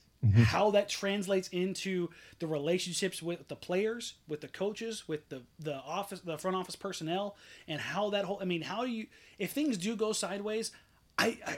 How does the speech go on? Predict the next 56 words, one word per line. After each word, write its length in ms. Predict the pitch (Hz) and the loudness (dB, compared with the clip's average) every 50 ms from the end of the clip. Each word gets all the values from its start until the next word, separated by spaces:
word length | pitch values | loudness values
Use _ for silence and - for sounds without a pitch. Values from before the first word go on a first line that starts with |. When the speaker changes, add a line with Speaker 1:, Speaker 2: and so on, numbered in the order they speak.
| 160 185 | -6 -4
Speaker 2:
as 140 | 190 170 170 | -4 0 2
much 180 | 220 269 - | 2 2 2
as 60 | 247 | 4
I 100 | 247 226 | 4 4
wanna 320 | 190 170 160 170 202 247 254 | 4 4 4 2 2 2 2
be 140 | 254 254 254 | 2 2 0
a 60 | 240 | 0
fly 280 | 247 - 240 240 254 | -2 -2 -4 -2 -2
on 100 | 254 254 | -2 -2
the 60 | 247 240 | 0 0
wall 360 | 233 240 240 240 247 254 254 - | 2 2 2 2 2 0 -2 -4
when 220 | 214 214 220 220 | -4 -2 0 0
that 220 | 214 214 214 208 - | 2 0 0 -2 -4
conversation 500 | 220 220 220 214 208 - 240 233 - - | -6 -6 -4 -4 -4 -4 -4 -4 -4 -2
takes 200 | - 226 226 - | -2 -2 -2 -4
place 220 | - 226 233 226 | -4 -6 -6 -4
with 100 | 226 220 | -6 -6
Neil 120 | 220 220 220 | -6 -4 -4
Olshey 320 | 214 214 214 - - 226 | -4 -4 -6 -4 -4 -4
and 120 | 220 214 202 | -4 -4 -2
Damian 280 | 214 214 220 220 208 | -2 -2 -2 -2 -2
Lillard, 280 | 202 214 220 220 233 214 - - - - - _ - | -2 -2 0 0 0 -2 -4 -16 -20 -20 -10 _ 2
I 100 | - 233 | 4 4
don't 140 | 254 247 220 | 4 4 4
know 180 | 208 226 240 | 2 2 2
if 60 | 233 | 0
I 60 | 202 196 | 0 0
necessarily 500 | 196 214 196 - - - 233 220 220 202 | -2 -2 -2 -2 -2 0 0 0 2 0
want 320 | 160 131 151 285 - - | 0 0 0 0 -2 -2
to 60 | 165 | -6
be 160 | 151 165 170 | -6 -4 -2
there 160 | 151 143 131 123 | -2 -2 -4 -6
for 80 | - | -8
that 160 | 143 131 - | -10 -10 -10
conversation. 760 | - - 147 131 123 123 120 156 135 117 - - - 156 131 | -10 -10 -10 -8 -8 -8 -8 -8 -8 -8 -6 4 8 10 12
Speaker 1:
You 340 | 123 131 135 143 147 147 143 | 12 12 12 12 12 12 10
don't 200 | 151 151 147 147 | 10 10 10 10
wanna 240 | 139 135 143 143 131 | 10 10 10 10 10
be 200 | 120 131 123 120 120 | 10 10 8 8 10
anywhere 1080 | 135 139 147 151 156 151 156 156 151 156 156 156 151 147 151 147 143 147 143 139 139 | 8 10 10 10 10 10 10 10 10 8 8 8 8 8 8 8 8 8 8 8 8
near 300 | 131 131 131 135 135 131 | 8 8 8 10 8 8
the 140 | 123 120 123 | 8 6 6
building, 560 | 110 123 127 127 127 123 123 131 131 123 113 117 - - - - - | 8 10 10 10 10 10 10 10 10 8 6 4 0 -8 0 6 8
anywhere 540 | 143 151 160 170 165 160 156 147 143 147 135 | 10 10 10 10 10 10 8 8 8 10 10
near 220 | 135 135 139 131 | 10 10 8 8
the 100 | 123 135 | 8 8
locker 380 | 127 123 127 131 127 127 143 120 | 8 8 8 8 6 6 4 6
room, 400 | 117 123 127 123 117 123 127 120 - | 8 8 10 10 8 8 6 6 8
anywhere. 340 | 156 139 139 131 117 113 117 | 10 10 10 10 8 8 8
They 160 | 113 131 139 | 10 10 10
just 240 | 139 156 143 - - | 10 8 8 8 8
need 180 | 143 123 117 | 8 10 10
to 80 | 110 107 | 8 6
shut 380 | 92 - - 143 143 160 - | 4 6 8 8 8 8 8
the 80 | - 180 | 6 8
doors, 500 | 147 147 143 147 123 175 160 - - - | 10 10 10 10 8 6 6 4 4 4